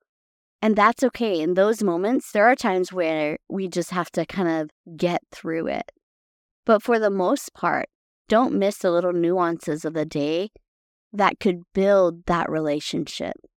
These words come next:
And I know that for me, a lot of times I think in big chunks of time. I need one hour to sit and be able to read my book.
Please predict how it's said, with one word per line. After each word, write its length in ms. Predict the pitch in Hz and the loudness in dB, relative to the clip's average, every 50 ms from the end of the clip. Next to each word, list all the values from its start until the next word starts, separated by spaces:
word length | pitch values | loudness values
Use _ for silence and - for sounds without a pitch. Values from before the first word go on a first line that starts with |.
| _ _ _ _ _ _ _ _ _ _ | _ _ _ _ _ _ _ _ _ _
And 160 | - 226 233 | -2 0 2
I 60 | 233 | 2
know 180 | 247 247 247 240 | 2 0 2 2
that 180 | 226 202 - - | 0 0 -2 -2
for 160 | - 208 196 | -2 -2 -2
me, 180 | 202 226 254 | 0 -2 -2
a 80 | 262 247 | 0 2
lot 180 | 226 190 180 190 | 2 2 2 2
of 80 | 180 | 0
times 340 | - 202 170 165 170 165 - - - | -2 -4 -2 -2 -2 -4 -4 -6 -6
I 120 | 165 160 - _ | -6 -6 -6 _
think 220 | 180 165 160 - - | -2 -2 -2 -2 -2
in 220 | - 165 165 160 147 | -2 0 0 -2 0
big 260 | - 170 170 160 160 - | -2 -2 -2 -2 -4 -10
chunks 340 | - 170 160 151 - - | -6 -4 -4 -6 -4 -4
of 120 | 151 147 - | -6 -6 -6
time. 460 | - - - - - - - 156 165 - _ _ _ _ _ _ _ _ 190 | -6 -6 -6 -6 -4 -4 -6 -6 -8 -10 _ _ _ _ _ _ _ _ 0
I 100 | 202 202 | 2 2
need 220 | 202 190 175 185 | 2 2 0 -2
one 260 | 180 190 214 233 240 | -2 -2 0 0 0
hour 400 | - 180 185 175 170 165 160 165 | 0 0 -2 0 0 0 -2 -2
to 400 | - - - - 180 160 151 147 | -4 -8 -10 -6 -4 -4 -2 -4
sit 380 | 151 - - - - 220 190 - | -4 -6 -4 -2 0 0 2 2
and 160 | - 180 185 | 0 0 0
be 80 | 170 170 | 0 -2
able 140 | 170 170 - | -2 -4 -4
to 100 | 160 160 | -6 -6
read 260 | 165 175 175 170 175 | -4 -4 -4 -4 -4
my 160 | 175 165 156 | -4 -6 -6
book. 420 | - - - - - - _ - | -4 -4 -4 -4 -4 -8 _ -20